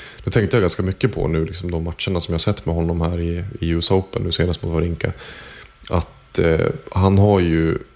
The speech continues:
så här, han har ju väldigt bra adjustment steps. Vi har pratat med någon gång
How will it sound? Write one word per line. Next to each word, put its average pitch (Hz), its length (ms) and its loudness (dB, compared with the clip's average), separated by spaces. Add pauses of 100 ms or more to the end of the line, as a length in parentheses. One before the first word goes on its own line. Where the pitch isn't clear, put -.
(440)
så - 180 -2
här, 58 100 0 (500)
han 101 140 2
har 101 80 6
ju 101 60 4
väldigt 95 280 2
bra 95 240 2
adjustment - 680 0
steps. - 640 -2 (260)
Vi 101 100 2
har 101 80 4
pratat 110 340 2
med 90 140 4
någon 101 320 4
gång 78 240 0